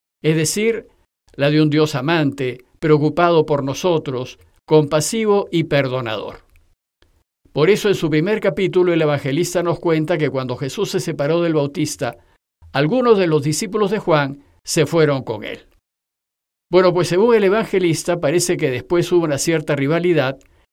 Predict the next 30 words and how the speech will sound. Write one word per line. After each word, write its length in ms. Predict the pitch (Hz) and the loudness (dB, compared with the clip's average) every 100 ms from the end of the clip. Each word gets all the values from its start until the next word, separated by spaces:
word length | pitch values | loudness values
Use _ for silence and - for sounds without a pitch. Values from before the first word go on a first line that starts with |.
| _ | _
entre 280 | 147 143 160 | -4 0 2
los 160 | 151 | 2
discípulos 500 | 139 151 247 226 202 | 2 -2 -2 0 0
de 80 | 196 | 0
Juan 400 | - 185 180 175 - | 0 2 2 -2 -2
y 140 | 185 | 0
los 160 | 170 147 | 2 2
de 100 | 151 | 0
Jesús, 560 | 151 - 190 120 - _ _ _ _ _ _ - | -4 -2 -2 -4 -12 _ _ _ _ _ _ -2
pues 240 | 165 156 | 0 0
algunos 400 | 165 196 247 202 | 0 0 0 0
discípulos 480 | 165 156 214 214 180 | 0 -2 -2 0 0
de 80 | 143 | 0
Juan 280 | 185 185 165 | 2 2 2
van 200 | 180 180 | 0 2
a 80 | |
acusar 480 | 151 147 135 - 185 | 0 -2 -4 0 0
a 60 | 175 | 0
Jesús 360 | 151 143 170 165 | -2 -2 -2 -2
ante 220 | 156 - | -4 -2
Juan 460 | 160 156 131 139 _ _ _ _ _ | 2 2 0 -8 _ _ _ _ _
y 120 | 143 | 0
le 100 | 139 | 4
van 180 | 151 202 | 4 4
a 60 | |
decir 340 | 185 156 190 202 | 2 2 2 0
que 140 | 165 | -2
Jesús 340 | 139 139 190 156 | -4 -2 -4 -4
está 240 | 143 175 | -2 -2
bautizando 880 | 160 147 139 139 175 151 120 123 117 | 0 0 0 -2 0 0 -2 -8 -10